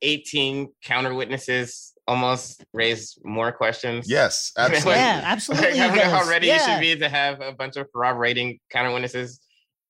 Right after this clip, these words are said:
Speaker 1: at, at the drop of a hat. I think it probably tells you that you were ready for some criminality coming your way, some justifiable criminality.
Speaker 2: On both levels, it shows that you were prepared for it.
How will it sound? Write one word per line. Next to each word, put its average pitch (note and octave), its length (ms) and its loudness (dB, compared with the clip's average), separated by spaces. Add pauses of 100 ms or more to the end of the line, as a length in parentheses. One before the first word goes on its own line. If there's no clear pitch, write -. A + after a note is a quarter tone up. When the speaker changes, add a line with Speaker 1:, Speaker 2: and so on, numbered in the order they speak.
(120)
Speaker 1:
at, C3+ 100 0
at C3 240 0
the B2+ 80 -4
drop C3+ 160 2
of C3 120 -2
a B2 60 0
hat. B2+ 220 2
I B2 80 2
think B2+ 200 -2
it A#2 80 -10
probably B2 260 -2
tells A#2+ 260 -6
you A#2+ 80 -2
that A#2 180 0
you A#2+ 100 -4
were A#2+ 60 -2
ready A#2 300 0
for A#2 240 -6
some A2+ 460 -6 (420)
criminality C3 640 0
coming C3 200 -4
your B2+ 120 -2
way, B2+ 140 -6 (420)
some D#3 160 -2
justifiable D3 540 0
criminality. D3 380 -4 (220)
Speaker 2:
On C#3 160 4
both E3+ 240 4
levels, F#2 340 0
it A2+ 140 -4
shows C3+ 300 0
that A2+ 120 -2
you A#2+ 120 -6
were G#2+ 120 -2
prepared A2 540 -4
for G2 300 -2
it. - 100 -8